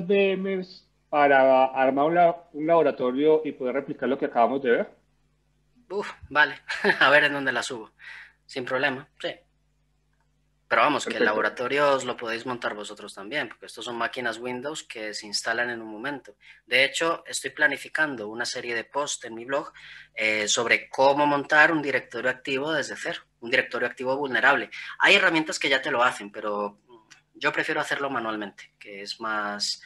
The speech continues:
Speaker 2: eh, más interesante por lo que aprendes en el camino.
Speaker 1: Genial. Eh, Daniel, una última pregunta. Eh, ¿tienes algo por decir?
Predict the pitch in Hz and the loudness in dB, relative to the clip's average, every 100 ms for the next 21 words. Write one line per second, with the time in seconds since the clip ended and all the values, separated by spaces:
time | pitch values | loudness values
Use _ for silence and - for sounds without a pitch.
0 | - - - - - 104 101 104 135 147 | -18 -18 -20 -20 -20 -16 -14 -4 -2 0
1 | 143 120 117 123 - - 101 - 92 120 | 0 0 0 -2 -4 -10 -8 -6 -4 -2
2 | 107 104 104 92 - 90 - _ _ _ | -2 -4 -12 -14 -16 -18 -20 _ _ _
3 | _ _ _ _ _ _ _ _ _ _ | _ _ _ _ _ _ _ _ _ _
4 | _ - 120 117 - - _ - - _ | _ -8 0 0 0 -10 _ -20 -20 _
5 | 135 131 131 127 123 - - _ _ _ | 2 6 6 6 4 0 -12 _ _ _
6 | - 120 135 147 147 139 131 147 151 160 | -4 0 2 2 0 0 6 8 10 8
7 | 160 - 156 151 165 151 131 120 131 127 | 6 0 -4 -4 0 -2 0 -2 -2 0
8 | 104 98 - _ _ _ _ 123 120 117 | 0 -2 -12 _ _ _ _ -4 2 2
9 | 123 135 151 151 156 139 120 110 185 208 | 2 2 4 4 4 2 4 2 2 -4
10 | - | -8